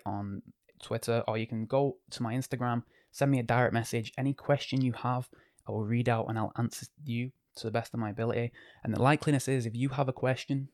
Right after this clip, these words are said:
that you wanna know about D Jing, about how to grow your own fan base, about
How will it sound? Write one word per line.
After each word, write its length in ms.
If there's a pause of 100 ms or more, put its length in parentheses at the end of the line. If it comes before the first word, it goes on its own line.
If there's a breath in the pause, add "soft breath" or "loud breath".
that 80
you 80
wanna 160
know 160
about 260
D 180
Jing, 260
about 180
how 160
to 140
grow 180
your 320
own 180
fan 280
base, 340
about 220